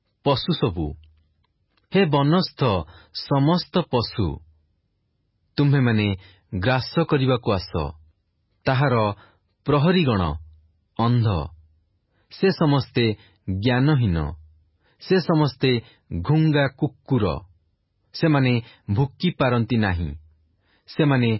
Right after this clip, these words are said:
ସ୍ୱପ୍ନଦର୍ଶୀ, ନିଦ୍ରାଳୁ,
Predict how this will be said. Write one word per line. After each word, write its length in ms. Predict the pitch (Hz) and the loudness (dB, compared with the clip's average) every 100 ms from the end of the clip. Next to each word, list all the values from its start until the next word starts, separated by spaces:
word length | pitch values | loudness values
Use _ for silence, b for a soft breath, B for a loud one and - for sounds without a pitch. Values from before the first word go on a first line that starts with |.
| B B | B B
ସ୍ୱପ୍ନଦର୍ଶୀ, 1040 | - - 160 - 156 147 127 117 - - 82 78 - _ _ _ _ - | -12 -4 -4 -2 0 2 0 -2 -4 -8 -8 -8 -18 _ _ _ _ -4
ନିଦ୍ରାଳୁ, 680 | 113 151 127 131 135 98 | -2 0 -2 0 0 0